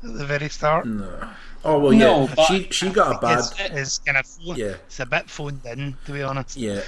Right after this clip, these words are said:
Speaker 2: and I
Speaker 3: Yeah.
Speaker 2: th-, yeah, and she, she deserved better. Uh, 'cause, again,
Speaker 3: Absolutely.
Speaker 2: okay, I'll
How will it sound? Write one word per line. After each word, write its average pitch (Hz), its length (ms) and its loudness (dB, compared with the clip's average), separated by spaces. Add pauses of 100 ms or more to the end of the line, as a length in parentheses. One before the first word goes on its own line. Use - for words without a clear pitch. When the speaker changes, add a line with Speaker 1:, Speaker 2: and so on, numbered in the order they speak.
Speaker 2:
and 123 100 -4
I 226 60 0
Speaker 3:
Yeah. 131 380 2
Speaker 2:
th-, 123 140 -12
yeah, 120 140 -4
and 101 180 -8
she, 165 380 -8
she 135 240 -10
deserved 117 500 -4
better. 92 380 -10 (460)
Uh, 107 220 -4 (220)
'cause, 107 240 -8
again, 143 240 0
Speaker 3:
Absolutely. 107 420 -6
Speaker 2:
okay, 92 160 -10
I'll 107 180 -6